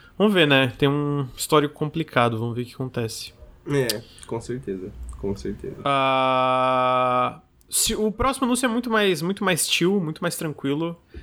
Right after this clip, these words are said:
Speaker 1: Eu fiquei muito feliz com esse, amigo. Sabe que o, o pessoal brinca que é Granja Like, Luca-, Lucas Like?
Speaker 2: <laughs>
Speaker 1: Pô, esse jogo, esse jogo, tipo assim, eu, eu não sou fã de um, mas quando tu junta esse conceito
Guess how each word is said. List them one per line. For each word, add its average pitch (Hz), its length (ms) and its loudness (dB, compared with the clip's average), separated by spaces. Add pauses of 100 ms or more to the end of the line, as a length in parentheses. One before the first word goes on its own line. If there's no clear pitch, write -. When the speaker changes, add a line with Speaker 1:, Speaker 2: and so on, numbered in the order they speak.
(140)
Speaker 1:
Eu 185 80 4
fiquei 262 160 2
muito 240 220 4
feliz 208 220 4
com 208 80 4
esse, 190 80 -2
amigo. 160 380 2 (960)
Sabe 214 320 2
que 220 140 -2
o, 156 260 0
o 143 60 -2
pessoal 151 360 2
brinca 135 320 0
que - 140 -2
é 131 60 4
Granja 131 360 2
Like, 127 440 0
Luca-, 127 400 -4
Lucas 120 320 -2
Like? 135 200 2 (140)
Speaker 2:
<laughs> 160 160 -2
Speaker 1:
Pô, 151 140 4
esse 147 240 0
jogo, 190 240 2
esse 196 200 0
jogo, 202 240 0 (100)
tipo - 120 -2
assim, 233 320 4
eu, 180 140 2
eu 190 120 2
não 220 100 4
sou 254 200 2
fã 240 200 0
de 185 120 0
um, 208 320 2 (1120)
mas 185 260 0
quando 226 180 0
tu 226 140 2
junta 233 280 4
esse 262 160 -2
conceito 147 720 0